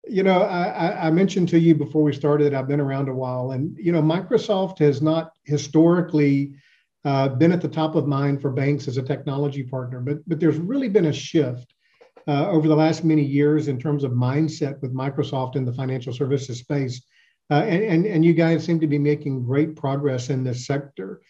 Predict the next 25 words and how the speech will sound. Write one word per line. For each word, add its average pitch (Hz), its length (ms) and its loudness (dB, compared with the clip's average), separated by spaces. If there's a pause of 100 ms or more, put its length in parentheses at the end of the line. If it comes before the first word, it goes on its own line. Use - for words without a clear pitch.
(340)
So 190 200 4
what 196 220 4
do 226 60 4
you 240 100 4
believe 202 320 4
some 190 160 0
of 170 60 2
the 151 60 2
key 170 260 2
areas 160 380 4
of 127 120 -2
strength 160 460 0
are, 131 520 -2
uh, 131 300 -6
for 156 140 4
Microsoft 131 720 -2 (260)
that 151 220 2
you're 156 80 4
bringing 147 340 4
into 156 160 2
the 131 100 -4
financial 139 440 -4
services 139 400 -4
space 139 320 -4
today? 123 340 -10